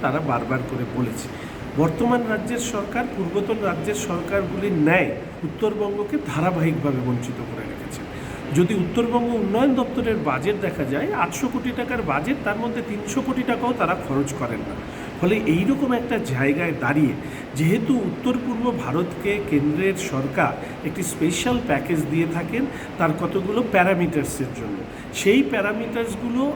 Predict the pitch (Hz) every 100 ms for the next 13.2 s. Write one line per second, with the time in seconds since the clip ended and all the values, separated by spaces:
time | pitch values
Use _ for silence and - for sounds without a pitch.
0 | - 170 226 170 - - 208 - - 302
1 | 262 247 226 208 175 - 147 131 110 101
2 | 101 - - - 127 160 143 147 143 127
3 | - 135 135 135 139 135 123 135 127 143
4 | 139 135 123 127 139 - 143 135 139 135
5 | 139 139 135 - - - 156 151 139 156
6 | 156 151 139 - 196 170 180 - - -
7 | - 151 180 294 349 359 349 294 196 185
8 | 190 196 208 247 208 175 180 156 - 208
9 | 208 202 208 185 147 156 180 247 277 -
10 | 170 156 226 156 - - - 156 180 180
11 | 165 156 147 147 - 131 - - - -
12 | - 175 190 - - 135 208 277 233 190
13 | 143